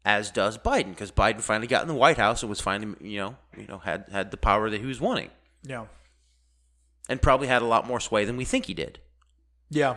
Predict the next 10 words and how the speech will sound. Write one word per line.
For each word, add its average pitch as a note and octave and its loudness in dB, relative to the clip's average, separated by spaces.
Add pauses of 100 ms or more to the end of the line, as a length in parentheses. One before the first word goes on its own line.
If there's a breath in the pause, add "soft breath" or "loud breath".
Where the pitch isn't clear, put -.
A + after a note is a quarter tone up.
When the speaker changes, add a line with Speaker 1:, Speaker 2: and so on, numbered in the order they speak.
(160)
Speaker 1:
During A#2 4
the G#2 -2
Obama F2 0
administration. E2 -8 (2250 soft breath)
But C#3+ 2
still C3+ 2
wants A2 -2
to G#2 -6
be G#2+ -4
president. G2 0